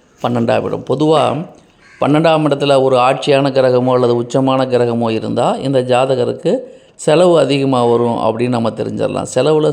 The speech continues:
சுப செலவு, அசுப செலவுன்னு ரெண்டு இருக்கு. சுப செலவுங்கிறது ஏதாவது சொத்துக்களை வாங்கி சேர்க்கறது, அசுப செலவுங்கிறது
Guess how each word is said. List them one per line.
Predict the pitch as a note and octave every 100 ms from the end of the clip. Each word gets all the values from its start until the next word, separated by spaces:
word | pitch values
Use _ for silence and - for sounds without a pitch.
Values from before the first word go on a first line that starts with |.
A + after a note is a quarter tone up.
| C#3+
சுப | C#3 D3
செலவு, | D3 C3 C3+ C3+
அசுப | B2 C#3 C3+
செலவுன்னு | C3+ B2 B2 A#2+ A2+
ரெண்டு | A2
இருக்கு. | G2+ - A2 - _ _ _ -
சுப | C3+ D3+ E3+
செலவுங்கிறது | D#3+ D3 C#3+ C3 C3 D#3 C3
ஏதாவது | B2+ C#3+ C#3+
சொத்துக்களை | C#3 C3+ - C#3+ C3
வாங்கி | B2+ B2 A#2+
சேர்க்கறது, | A#2 - A2+ C#3+
அசுப | C3 B2+ D3 C#3+
செலவுங்கிறது | C3+ B2+ B2 A#2+ A#2+